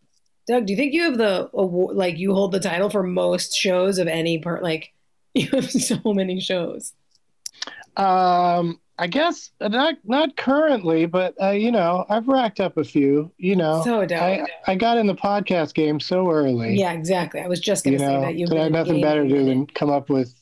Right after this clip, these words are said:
Speaker 2: other ones, you know.
Speaker 1: Oh,
Speaker 2: As long
Speaker 1: great.
Speaker 2: as the flagship is sturdy, you know, then you
Speaker 1: That's
Speaker 2: can just
Speaker 1: right.
Speaker 2: keep,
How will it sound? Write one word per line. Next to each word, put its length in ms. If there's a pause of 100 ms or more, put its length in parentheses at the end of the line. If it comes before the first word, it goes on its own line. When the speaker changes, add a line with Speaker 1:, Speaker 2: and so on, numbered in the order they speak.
(120)
Speaker 2:
other 300
ones, 420
you 80
know. 260 (600)
Speaker 1:
Oh, 160
Speaker 2:
As 120
long 200
Speaker 1:
great. 100
Speaker 2:
as 60
the 100
flagship 720
is 160
sturdy, 460
you 180
know, 180
then 220
you 80
Speaker 1:
That's 80
Speaker 2:
can 100
just 120
Speaker 1:
right. 200
Speaker 2:
keep, 180